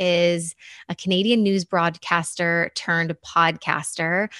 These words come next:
a runner, a wife, a mom, a storyteller, a speaker, and a dear client and friend of mine. I'm so excited to have you here. Welcome to the show, Crystal Joy Garrett.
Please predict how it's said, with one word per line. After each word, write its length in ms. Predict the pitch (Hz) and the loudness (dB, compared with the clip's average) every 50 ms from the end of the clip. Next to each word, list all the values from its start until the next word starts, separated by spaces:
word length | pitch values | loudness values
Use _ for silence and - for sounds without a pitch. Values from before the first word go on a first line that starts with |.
| - - - - | -20 -20 -12 -8
a 120 | 175 165 | -8 -6
runner, 640 | 165 165 165 196 190 196 190 190 190 185 185 180 - | -6 -2 2 4 4 4 4 2 0 0 0 0 -2
a 140 | - 165 151 | -2 -4 -2
wife, 420 | 165 175 175 175 175 180 180 170 - | 0 2 2 4 4 4 2 2 0
a 100 | - 147 | -4 -6
mom, 500 | 151 160 170 180 180 180 180 180 175 175 | -4 -2 0 2 2 4 2 2 2 0
a 140 | - - 170 | -2 -6 -6
storyteller, 1040 | - - - - - 175 175 180 175 175 170 - - 175 170 170 170 170 170 170 - | -8 -8 -6 -4 -2 0 0 0 0 -2 -4 -2 -2 -2 0 0 0 0 0 0 0
a 80 | - 170 | -2 -4
speaker, 880 | - - - - - - 196 196 180 - - 180 175 170 170 170 165 - - - - - - - - - | -6 -8 -8 -10 -6 -4 -4 -4 -2 -2 0 2 2 2 2 0 -2 -4 -8 -14 -16 -16 -18 -16 -6 -2
and 500 | 226 220 220 214 214 208 208 208 196 - - - | 0 2 4 4 4 2 2 0 -2 -4 -2 -2
a 100 | 190 180 | -2 -2
dear 600 | 170 160 160 190 180 180 180 180 175 175 175 175 | -2 -4 -4 -2 0 2 2 4 4 2 0 -2
client 500 | - - - 170 160 160 160 160 160 - | -4 -8 -4 -2 -2 0 0 -2 -2 -4
and 160 | - 160 160 | -4 -6 -6
friend 440 | - - - - 156 160 156 156 156 | -8 -6 -2 0 0 0 0 -2 -4
of 120 | - 165 165 | -6 -6 -6
mine. 560 | 165 165 156 156 160 170 180 202 220 220 220 - | -4 -4 -2 -2 -2 0 0 0 0 0 -2 -2
I'm 180 | 170 170 165 165 | -4 -4 -4 -4
so 360 | - - - - 208 202 220 | -4 -4 0 2 4 4 4
excited 400 | 220 - - - 202 185 185 180 | 2 0 -2 -2 -2 -2 -2 -2
to 80 | 190 | -4
have 200 | 170 175 180 170 | -2 -2 -2 0
you 80 | 170 170 | -2 -2
here. 320 | 160 180 170 160 160 - | -2 -2 -2 0 -2 -2
Welcome 440 | 165 165 170 165 165 170 - 208 202 | -2 0 2 2 2 2 0 -2 -4
to 100 | 196 220 | -2 -2
the 80 | 202 190 | -2 -2
show, 460 | - - 180 165 160 160 156 156 - | -2 -2 0 0 2 2 0 -2 -4
Crystal 380 | - - 170 151 - - 170 160 | -8 -10 -10 -10 -10 -8 -8 -8
Joy 400 | 160 - 160 - - 175 175 170 | -8 -8 -10 -8 -8 -8 -8 -8
Garrett. 380 | - - - - - - - - | -8 -8 -8 -6 -6 -8 -8 -10